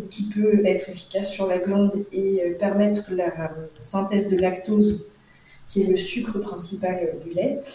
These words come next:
la glande va produire du lait, mais qui ne sera pas du lait, euh, mature, qui sera du colostrum, qui sera beaucoup plus salé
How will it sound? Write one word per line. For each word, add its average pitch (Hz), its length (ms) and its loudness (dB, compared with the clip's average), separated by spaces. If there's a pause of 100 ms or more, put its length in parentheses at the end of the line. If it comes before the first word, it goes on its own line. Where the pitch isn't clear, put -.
(420)
la 196 140 6
glande 226 300 6
va 202 100 6
produire 190 480 2
du 175 100 0
lait, 208 200 4
mais 214 140 6
qui 208 260 0
ne 208 60 4
sera 190 280 -2
pas 180 100 -4
du 175 120 -4
lait, 208 420 4
euh, 170 160 4
mature, 269 840 0
qui - 120 -14
sera - 240 -4
du 196 160 -2
colostrum, 196 560 -2
qui 208 120 -4
sera 180 220 -2
beaucoup 220 240 0
plus - 160 -6
salé 190 380 2